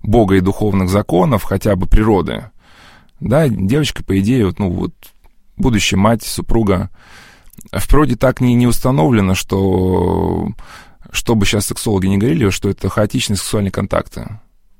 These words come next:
Даже Роман Гетманов говорил, что больше шести, если было мужчин, она становится бесплодной. Ну, велик риск. Плюс, если она курит и пьёт,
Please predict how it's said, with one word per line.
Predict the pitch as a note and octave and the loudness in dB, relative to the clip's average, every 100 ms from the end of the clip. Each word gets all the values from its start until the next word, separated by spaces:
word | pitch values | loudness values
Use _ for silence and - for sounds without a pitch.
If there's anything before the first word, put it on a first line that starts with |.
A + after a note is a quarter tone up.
| _ | _
Даже | - A2+ G#2 | -2 0 2
Роман | A2+ A#2 | 2 2
Гетманов | A2+ C#3 B2 G2 F2+ | 2 0 0 -2 0
говорил, | G2+ A2+ | 2 0
что | - G2 | -2 -2
больше | G#2+ G2+ - | -2 -2 -6
шести, | - - G2+ - - - - | -6 -4 -4 -4 -18 -20 -20
если | - - | -12 -6
было | G2 D3 B2+ | -2 0 2
мужчин, | G2 - G2+ | 0 0 0
она | G2 A#2+ | 0 -2
становится | - A2 - | -2 -6 -4
бесплодной. | F#2 F2+ - - - - | -6 -6 -4 -6 -6 -8
Ну, | G#2+ G#2 - - - | -2 -2 -4 -12 -6
велик | G2 F#2 - | -4 -2 -4
риск. | - - - - - - - - - - | -8 -10 -16 -20 -20 -20 -20 -20 -20 -4
Плюс, | - F3 | 0 2
если | - | 2
она | B2 | -2
курит | A2+ D#3 C#3 - | 0 0 2 0
и | |
пьёт, | - A#2+ C3+ | 2 2 2